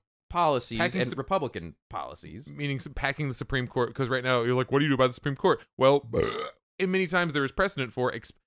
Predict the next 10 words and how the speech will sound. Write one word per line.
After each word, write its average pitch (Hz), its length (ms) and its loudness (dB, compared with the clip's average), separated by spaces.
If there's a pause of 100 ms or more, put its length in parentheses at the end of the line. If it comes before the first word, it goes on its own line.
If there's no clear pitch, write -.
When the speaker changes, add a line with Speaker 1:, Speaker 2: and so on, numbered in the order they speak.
(180)
Speaker 2:
the 180 60 -2
Supreme 294 240 -2
Court 233 160 4
started 202 180 0
with, 170 120 4
what, - 60 -16
three 156 340 -4
people? 262 340 -2
Five? 180 520 2
Whatever. 165 240 2